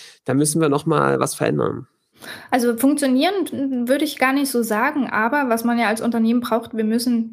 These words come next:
Speaker 2: obwohl wir Venture Capital finanziert sind, müssen wir beweisen, dass wir das auch verkaufen können.
Speaker 1: Ja.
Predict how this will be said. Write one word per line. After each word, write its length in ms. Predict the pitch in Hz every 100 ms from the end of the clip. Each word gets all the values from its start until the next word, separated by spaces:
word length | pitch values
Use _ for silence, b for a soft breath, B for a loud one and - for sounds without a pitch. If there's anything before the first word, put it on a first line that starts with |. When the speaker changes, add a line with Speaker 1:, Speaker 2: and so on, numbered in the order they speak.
| -
Speaker 2:
obwohl 260 | 208 208
wir 120 | 226 214
Venture 240 | 247 262
Capital 400 | 262 247 247 247
finanziert 480 | 240 220 208 254 247
sind, 180 | 254 247
müssen 240 | 214 214
wir 80 | 208
beweisen, 500 | 190 190 196 220 214
dass 160 | 202
wir 120 | 208 196
das 340 | 196 - -
auch 80 | 214
verkaufen 540 | 208 202 208 220 220
können. 400 | 220 214 240 302 B
Speaker 1:
Ja. 100 | B